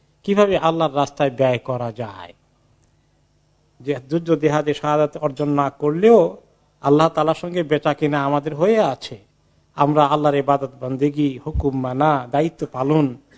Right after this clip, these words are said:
এগুলোর মাধ্যমে আমরা আল্লাহ তাআলার সঙ্গে আমাদের চুক্তি করেছি যে গোটা জীবনের অনেক আরাম আয়েশকে মাঝে মধ্যে কোরবানি করে হলেও আল্লাহর হুকুম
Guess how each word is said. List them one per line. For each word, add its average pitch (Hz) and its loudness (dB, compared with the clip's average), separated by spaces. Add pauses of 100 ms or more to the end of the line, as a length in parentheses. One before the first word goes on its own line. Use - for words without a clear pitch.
(460)
এগুলোর 190 4
মাধ্যমে 139 -4 (380)
আমরা 143 2
আল্লাহ 139 0
তাআলার 127 -6
সঙ্গে 135 -8
আমাদের 127 -6
চুক্তি - -18
করেছি 135 -10
যে 123 -10 (640)
গোটা 143 0
জীবনের 135 0 (360)
অনেক 190 0
আরাম 147 0
আয়েশকে 160 -4
মাঝে 143 0
মধ্যে 143 -4
কোরবানি 139 -2
করে 135 -6
হলেও 135 -4 (580)
আল্লাহর 143 4
হুকুম 170 -4